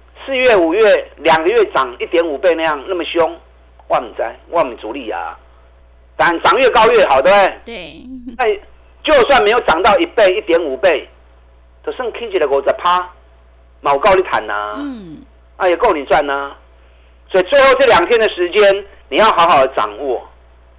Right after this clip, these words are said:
Speaker 1: 还有很多底部的股票。你看环球晶这一次从四百四十七涨到四百八十五，许没四十块啊。
Speaker 2: 嗯。
Speaker 1: 中美晶从一百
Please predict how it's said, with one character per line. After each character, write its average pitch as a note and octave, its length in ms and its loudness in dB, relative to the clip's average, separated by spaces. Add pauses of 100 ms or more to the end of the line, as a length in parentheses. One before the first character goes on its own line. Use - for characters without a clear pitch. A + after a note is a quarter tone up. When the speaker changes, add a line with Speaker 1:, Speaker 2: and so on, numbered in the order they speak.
(260)
Speaker 1:
还 G3+ 160 2
有 C4+ 80 6
很 G3 160 4
多 - 160 4
底 D3 180 -4
部 F3 120 -2
的 F3+ 80 0
股 F#4 160 -4
票。 D3 280 0 (760)
你 C#3 60 -6
看 A#3+ 120 4
环 F#3+ 180 2
球 F#3 180 4
晶 G3 180 -2
这 G#3 140 4
一 F#3 40 0
次 F#3+ 140 -4
从 D#3 240 0 (300)
四 A#3+ 100 -4
百 D3+ 100 4 (100)
四 G3+ 140 -4
十 D#3+ 60 -10
七 F#3 280 -4 (1080)
涨 D3 140 0
到 G#3 80 4 (100)
四 G#3 80 -4
百 D3+ 140 2
八 D#3+ 200 2
十 D#3 100 -10
五， A2+ 240 -8 (320)
许 - 140 -14
没 D#3+ 100 -2
四 E3+ 60 -8
十 - 80 -10
块 C3+ 300 0
啊。 C#3 240 -4
Speaker 2:
嗯。 B3 400 -12 (920)
Speaker 1:
中 C#4 140 2
美 G3 140 2
晶 A#3 200 -2
从 F3+ 300 0
一 A#3 60 -6
百 D#3 120 2